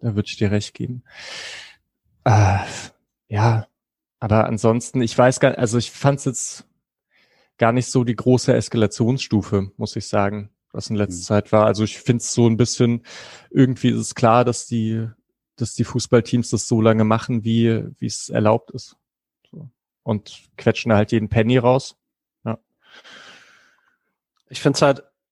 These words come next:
Speaker 3: also was mich tatsächlich gestört hat, ist auch so ein bisschen,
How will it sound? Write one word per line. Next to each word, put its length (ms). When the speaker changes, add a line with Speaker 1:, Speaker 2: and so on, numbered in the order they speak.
Speaker 3:
also 240
was 180
mich 160
tatsächlich 460
gestört 340
hat, 140
ist 160
auch 60
so 120
ein 80
bisschen, 800